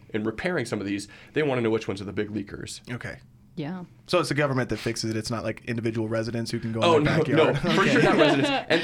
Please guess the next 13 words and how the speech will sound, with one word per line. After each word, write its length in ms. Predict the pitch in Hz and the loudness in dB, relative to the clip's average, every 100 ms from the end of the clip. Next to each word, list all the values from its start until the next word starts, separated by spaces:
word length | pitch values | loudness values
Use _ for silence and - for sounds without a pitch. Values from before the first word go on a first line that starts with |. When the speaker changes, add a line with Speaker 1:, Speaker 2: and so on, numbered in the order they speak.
| 165 | 0
Speaker 1:
and 100 | 160 | 0
the 80 | 160 | 2
utility's 500 | 175 170 247 170 127 | 2 2 2 2 2
not 160 | 135 123 | 2 2
a 20 | |
government 340 | 117 131 113 | 2 2 2
agency. 360 | 104 104 95 113 | 0 -2 -2 -2
It's 80 | 113 | 0
a 40 | |
company. 460 | - 139 95 78 107 - | -2 -2 -2 -8 -10 -4
Speaker 2:
Yeah. 180 | 131 | -2
Speaker 3:
Yeah. 240 | 190 175 113 | 0 0 2
Speaker 1:
Um, 220 | 101 101 | 0 -4